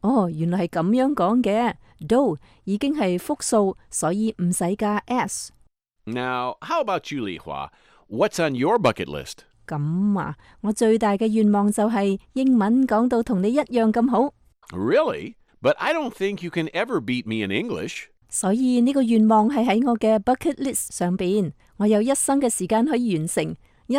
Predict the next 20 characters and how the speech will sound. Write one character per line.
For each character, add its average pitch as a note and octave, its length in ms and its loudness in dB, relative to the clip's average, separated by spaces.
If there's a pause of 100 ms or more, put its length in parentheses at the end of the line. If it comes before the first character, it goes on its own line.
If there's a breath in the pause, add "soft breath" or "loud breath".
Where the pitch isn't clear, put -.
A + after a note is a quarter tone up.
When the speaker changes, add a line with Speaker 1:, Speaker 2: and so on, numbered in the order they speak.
(120)
Speaker 1:
定 A3+ 180 2
可 C4+ 100 2
以 B3 120 -2
超 C#4 260 -2
過 A#3 160 2
你 A3 180 2
啊。 A3 100 0 (280)
Speaker 2:
I'm G3+ 320 2
glad D#3+ 320 2
you D3 140 -2
have C3 160 2
the G#2 100 -6
confidence. F#2 880 -6 (220 soft breath)
What G3 200 6
else A3 280 4
is B2 100 -2
on A#2+ 200 0
your G#2+ 120 2
bucket F#2 280 0
list? C#2+ 360 -16